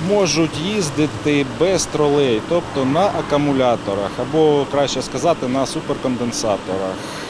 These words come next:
Саме ця станція і дозволяє заряджати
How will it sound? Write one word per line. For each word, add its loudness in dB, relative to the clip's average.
Саме 2
ця -2
станція -2
і -2
дозволяє 0
заряджати 0